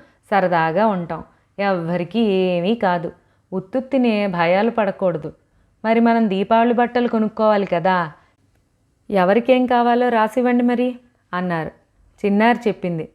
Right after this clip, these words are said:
"ఎవరి లిస్టు వాళ్ళదే నాన్న" అని నాకో కాగితం పెన్సిలు ఇచ్చి వెళ్ళింది. ఎంతైనా పాపం నాకు జడుపు జ్వరం కదా. నా లిస్టు తయారైంది.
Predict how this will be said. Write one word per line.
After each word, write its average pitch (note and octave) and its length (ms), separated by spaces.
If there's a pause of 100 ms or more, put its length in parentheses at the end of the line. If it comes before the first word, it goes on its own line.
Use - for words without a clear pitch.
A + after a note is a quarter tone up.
(280)
"ఎవరి G3+ 300
లిస్టు G#3+ 300
వాళ్ళదే G#3+ 440
నాన్న" F#3+ 500 (260)
అని F3 380 (120)
నాకో F3 320
కాగితం F3 480
పెన్సిలు F#3 400
ఇచ్చి G3 300
వెళ్ళింది. E3 460 (560)
ఎంతైనా E3 460
పాపం G3 540
నాకు F#3+ 200
జడుపు D#3+ 340
జ్వరం F#3+ 300
కదా. D#3+ 460 (600)
నా G3+ 140
లిస్టు G3 300
తయారైంది. F#3 720